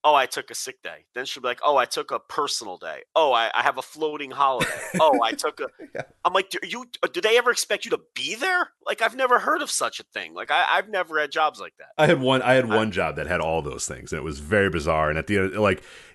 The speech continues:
Speaker 2: and in the, like, in the end, like, you usually just ended up taking a bunch of those days randomly. Like, I took so many fake sick days at that job. So that, that was kinda nice.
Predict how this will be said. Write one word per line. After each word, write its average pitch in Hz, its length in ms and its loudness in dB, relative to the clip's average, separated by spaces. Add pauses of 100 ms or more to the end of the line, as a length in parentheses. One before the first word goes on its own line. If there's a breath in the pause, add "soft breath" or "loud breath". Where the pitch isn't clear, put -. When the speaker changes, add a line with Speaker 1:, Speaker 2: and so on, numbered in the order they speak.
(160)
Speaker 2:
and 180 140 10
in 190 120 8
the, 175 320 6
like, 180 180 6
in 214 80 2
the 160 140 6
end, 127 140 4
like, 98 140 0
you 104 100 -2
usually 95 260 0
just 80 160 -4
ended 85 180 0
up 82 100 -2
taking 90 300 -2
a 90 60 -2
bunch 90 220 -2
of 95 60 -4
those 90 260 -2
days 90 400 0
randomly. 87 360 2
Like, 90 140 2
I 127 80 4
took - 160 -4
so - 580 2
many 85 200 -2
fake 85 260 -2
sick - 220 -4
days 69 320 -6
at 71 160 -10
that 71 160 -6
job. 69 280 -6
So 143 180 6
that, 156 100 0
that 170 160 8
was 127 80 4
kinda 85 220 -2
nice. 65 380 -12